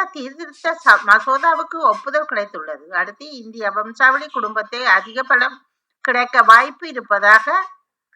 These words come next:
தகவல்கள் வெளியாகி உள்ளன. ஒட்டுமொத்தமாக சரணடைய விரும்புவதாக நாடு முழுவதும் உள்ள மாவோயிஸ்ட் தீவிரர்கள்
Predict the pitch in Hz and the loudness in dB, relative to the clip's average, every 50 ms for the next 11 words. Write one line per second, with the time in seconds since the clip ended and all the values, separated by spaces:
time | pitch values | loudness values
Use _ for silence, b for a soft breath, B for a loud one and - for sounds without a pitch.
0 | _ - - 240 240 294 311 370 330 - 339 359 359 - 311 269 285 285 277 254 | _ 2 4 4 4 4 2 0 0 4 4 4 4 4 2 0 2 2 2 2
1 | 247 247 254 262 233 202 185 180 160 143 269 294 - _ _ - 247 247 - 466 | 2 2 -2 -10 -12 -14 -12 -12 -14 -14 -14 -18 -20 _ _ -8 -8 -4 -4 -6
2 | 427 403 392 392 - 339 330 320 311 311 349 302 - - 240 208 214 254 277 285 | -4 -4 -8 -2 -2 0 4 6 6 6 4 -2 0 2 2 2 2 0 -4 -2
3 | 285 285 269 294 294 285 254 262 220 208 214 214 214 214 214 214 233 233 240 285 | -2 -2 -2 -2 -4 -4 -4 -4 -10 -12 -12 -8 -4 -4 -2 2 4 4 4 4
4 | 302 320 294 240 208 220 240 - 285 277 294 294 311 311 320 311 311 302 277 262 | 0 -2 4 4 6 6 6 4 2 -4 -4 -4 -4 -4 -6 -6 -8 -8 -6 -6
5 | 254 247 254 254 254 247 233 196 - 196 226 247 233 - 330 359 - - _ - | -6 -2 2 2 2 2 4 2 4 4 4 2 0 -4 -8 -8 -18 -20 _ -18
6 | 240 208 190 196 190 190 214 226 226 233 269 302 | -16 -14 -14 -14 -14 -10 -10 -10 -6 -6 -6 -6